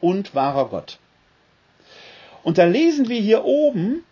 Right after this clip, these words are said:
wir glauben an den einen Herrn Jesus Christus, Gottes eingeborenen Sohn, aus dem Vater geboren vor aller Zeit, Gott von Gott,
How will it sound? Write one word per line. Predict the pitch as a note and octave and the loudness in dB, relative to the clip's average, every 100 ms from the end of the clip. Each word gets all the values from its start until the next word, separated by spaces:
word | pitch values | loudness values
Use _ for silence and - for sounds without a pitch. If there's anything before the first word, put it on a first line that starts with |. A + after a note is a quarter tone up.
| _ _ _ - | _ _ _ -2
wir | C#3 | -2
glauben | A2+ D3+ B3+ D4+ B3 | 2 2 4 4 0
an | - F3 E3+ | -4 -4 0
den | D3 D3+ - | -2 -4 -4
einen | G#3 C#4+ C#4 B3+ | 0 2 0 0
Herrn | E3+ G#3 C4+ A#3 D#3+ | -2 -2 -2 -2 -2
Jesus | C3 D#3+ A3 F3 C#3+ - | -4 -4 -4 -2 -4 -6
Christus, | - D3 C3+ - A3 D4 - - - _ _ _ | -4 -4 -2 -2 -2 -2 -12 -20 -20 _ _ _
Gottes | F3+ G3 E3 - | 2 2 -2 -2
eingeborenen | D#3+ A3 D4 B3 F3 G3 F#3 E3+ C#3 | 0 0 0 0 4 4 4 0 -2
Sohn, | A#2+ C3+ C#3+ D#3+ A#3+ D4+ - _ - _ _ | -2 0 2 0 0 -4 -8 _ -20 _ _
aus | E3+ F#3+ | 4 4
dem | G3 E3+ | 4 -2
Vater | - G3 G#3 G#3 A3+ | 0 0 2 2 0
geboren | F3 D#3+ B3 C4 A3 | 2 2 4 2 0
vor | - A3+ C#4+ D4 | -4 2 4 4
aller | G3 F3+ D#3 | 4 6 4
Zeit, | - B2+ C3 A#3 - - - _ _ B2+ | 0 0 0 -2 -8 -20 -20 _ _ 0
Gott | F3 C#4 - | 4 4 2
von | - C4+ C#4 | 0 2 2
Gott, | A3 C4+ - - - | 2 0 -2 -16 -18